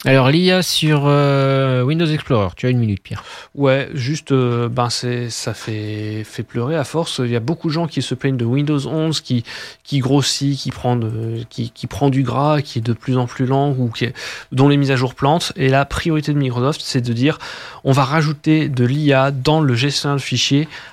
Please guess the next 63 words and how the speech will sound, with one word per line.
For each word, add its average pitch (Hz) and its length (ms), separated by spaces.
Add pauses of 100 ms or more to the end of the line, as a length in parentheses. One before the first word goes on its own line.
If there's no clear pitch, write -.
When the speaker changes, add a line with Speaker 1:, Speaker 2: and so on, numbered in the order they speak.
Speaker 2:
avec 139 460
une 120 160
barre 156 220
latérale 147 720 (440)
qui 147 140
va 131 160
être - 160
capable 139 440
Speaker 1:
Mm. - 20
Speaker 2:
de, 113 560
Speaker 1:
D'ailleurs, 135 180
Speaker 2:
de, 107 60
de 104 80
vous 104 100
Speaker 1:
récemment, 151 460
le 175 80
Speaker 2:
aider. 135 40
Speaker 1:
P 139 60
D 135 60
G 143 100
de 143 60
Microsoft 139 420
a 151 40
dit, 147 120
euh, 269 220
pff, - 320
ouais, 202 280
mais, 175 220
euh, 156 460
s'il - 180
vous 170 80
plaît, 185 400
euh, 123 340
utilisez 170 480
l'I 190 200
A 220 100
un 185 140
peu, 185 100
euh, 156 320
on 139 260
commence 190 380
à 165 240
se 135 80
rendre 156 160
compte 196 180
que 160 320
ça 143 140
sert 143 180
pas 180 200
à - 20
grand 151 180
chose, 143 380
moi. 143 180
Speaker 2:
Bah 139 220
ouais, 190 80
y 185 60
a 156 60
pas 165 100
assez 165 180
de 151 60
gens 170 100
qui 165 160
l'utilisent. 151 500